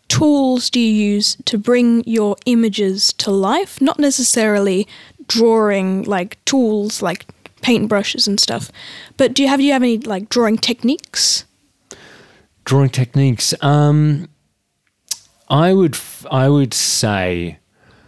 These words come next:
Speaker 2: the drawing technique I use the most would be a very loose,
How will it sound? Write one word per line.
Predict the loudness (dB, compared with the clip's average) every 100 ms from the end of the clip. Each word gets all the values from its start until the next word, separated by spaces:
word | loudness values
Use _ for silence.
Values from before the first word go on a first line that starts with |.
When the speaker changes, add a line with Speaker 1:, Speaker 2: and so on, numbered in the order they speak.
| _ _ -8
Speaker 2:
the | -6
drawing | -2 0 2 4 4 2
technique | 0 -4 -2 -4 -4
I | -4
use | -4 -4 -4 -4 -6 -8
the | -4
most | -4 -2 -2 -4 -6 -6
would | -8 -8 -4
be | -2 -2 -4 -6 -10 _ -10
a | -8
very | -4 -2 0 0 0 -2 -4 -8
loose, | -8 -4 -4 -6 -8